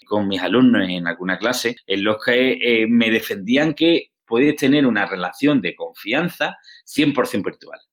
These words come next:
Y, y yo creo que no. O sea, yo creo que el noventa o el noventa y cinco por ciento, o sea, estamos hablando de la total mayoría de nuestras interacciones humanas, acabarán siendo virtuales.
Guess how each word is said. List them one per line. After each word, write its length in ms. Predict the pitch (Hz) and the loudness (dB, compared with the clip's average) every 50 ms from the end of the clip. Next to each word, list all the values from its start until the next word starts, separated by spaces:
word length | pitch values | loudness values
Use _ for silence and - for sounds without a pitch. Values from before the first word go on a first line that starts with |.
| _ _ _ | _ _ _
Y, 680 | _ 117 117 110 104 104 104 101 101 101 98 - - 117 | _ -6 -4 -4 -2 -2 -2 0 0 -2 -2 -2 -4 -2
y 20 | 107 | -2
yo 120 | 107 110 | 0 0
creo 160 | 113 113 113 | 0 0 0
que 60 | 104 120 | 0 0
no. 80 | 196 | -2
O 360 | 254 - - _ _ _ 95 | -4 -6 -12 _ _ _ -8
sea, 140 | 92 - 110 | -2 -2 0
yo 160 | 104 113 123 | 2 2 2
creo 180 | 127 165 185 175 | 4 4 2 2
que 120 | - 135 | 2 -2
el 140 | 117 110 107 | -2 0 0
noventa 480 | 104 104 104 104 123 175 190 - 202 175 | 0 0 0 0 -2 -2 -2 -2 0 0
o 40 | 143 | 0
el 80 | 123 | 0
noventa 280 | 110 104 101 101 98 - | 0 0 -2 -2 -4 -6
y 40 | - | -4
cinco 260 | - 127 127 139 156 | -2 -2 -2 -2 -2
por 140 | 151 156 147 | -2 -4 -2
ciento, 300 | - 165 165 - 135 95 | 0 -2 -2 -2 -4 -6
o 40 | |
sea, 140 | - - 90 | -8 -10 -10
estamos 220 | - - 87 87 87 | -10 -10 -10 -10 -6
hablando 260 | 90 92 95 113 127 | -6 -4 -4 -2 -4
de 140 | 127 104 85 | -4 -4 -8
la 120 | - - - - - - | -10 -14 -18 -18 -14 -14
total 380 | - 95 - 101 104 92 90 | -12 -8 -6 -4 -4 -4 -6
mayoría 500 | 92 90 87 87 90 95 104 120 117 98 | -6 -6 -4 -2 -2 -2 0 0 0 0
de 140 | 87 87 87 | -2 -4 -8
nuestras 300 | 85 80 - 95 90 90 | -12 -12 -10 -10 -8 -8
interacciones 580 | 92 90 - - - - _ 90 98 101 98 98 | -10 -10 -12 -14 -16 -16 _ -14 -12 -10 -10 -6
humanas, 360 | 101 120 139 147 120 92 - _ | -4 -4 -2 -2 -2 -4 -6 _
acabarán 600 | - 113 117 - 110 98 98 92 95 98 101 98 | -8 -8 -4 -2 -2 0 0 0 0 -2 -2 -4
siendo 300 | - - 117 107 98 98 | -4 -4 -4 -2 0 0
virtuales. 720 | 95 90 85 - 92 104 120 131 131 165 240 - - _ | -2 -2 -4 -4 -4 -2 -2 -2 -2 -4 -6 -8 -14 _